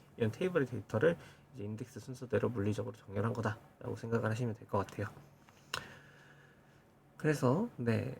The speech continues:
그 클러스터형 인덱스 리프 페이지는 실제 데이터 페이지고요. 어, 즉 인덱스의 리프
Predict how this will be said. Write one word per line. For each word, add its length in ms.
그 120
클러스터형 440
인덱스 300
리프 260
페이지는 320
실제 280
데이터 300
페이지고요. 680
어, 300
즉 160
인덱스의 500
리프 140